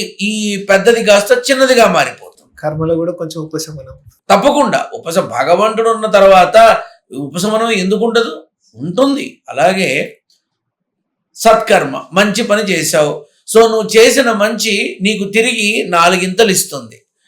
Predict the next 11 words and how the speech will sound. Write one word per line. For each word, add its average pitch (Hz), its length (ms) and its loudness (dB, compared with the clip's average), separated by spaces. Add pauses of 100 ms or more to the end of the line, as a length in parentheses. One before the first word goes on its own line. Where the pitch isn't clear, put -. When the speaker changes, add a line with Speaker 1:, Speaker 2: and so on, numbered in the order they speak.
(220)
Speaker 1:
అంటే 208 600 2
నువ్వు 185 220 -6
చేసిన 208 360 -2
మంచి 196 320 -4
వల్ల 208 500 2 (240)
నీకు 180 220 0
ఒక 190 320 0
ప్లాట్ 190 320 2
కొనుక్కునే 196 500 -4
అవకాశం 185 480 0
వచ్చిందనుకో, 185 920 -4